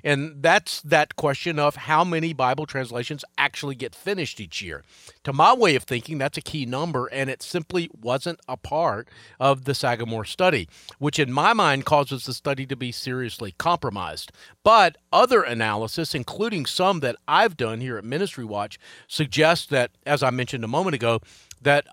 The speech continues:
only about fifteen to twenty full Bibles get translated each year. And if that's accurate, then the fully loaded cost of translating and distributing a Bible is not one million dollars, as the Sagamore Institute study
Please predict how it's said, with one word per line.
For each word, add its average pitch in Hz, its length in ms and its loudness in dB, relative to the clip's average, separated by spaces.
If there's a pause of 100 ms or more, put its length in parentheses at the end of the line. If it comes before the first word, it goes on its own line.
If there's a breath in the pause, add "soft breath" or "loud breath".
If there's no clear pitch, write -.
(100)
only 240 320 4
about 165 240 2
fifteen 185 540 -2
to 135 80 -8
twenty 160 500 -4
full 156 520 -2
Bibles 123 460 0
get 131 160 -10
translated 117 540 -10
each 104 240 -12
year. 131 280 -4 (360 loud breath)
And 139 240 0
if 202 240 4
that's 202 420 4
accurate, 139 600 2 (340 loud breath)
then 139 200 4
the 127 100 0
fully 208 640 2
loaded 147 680 4 (120)
cost 107 540 0
of 113 180 -8
translating 123 800 0
and 101 140 -4
distributing 117 540 -8
a 98 80 -8
Bible 131 500 0 (260 loud breath)
is 135 260 0
not 147 640 0
one 156 420 0
million 101 380 -4
dollars, 101 400 -4
as 107 180 -6
the 107 100 -12
Sagamore 147 480 -4
Institute 101 480 -14
study 98 360 -10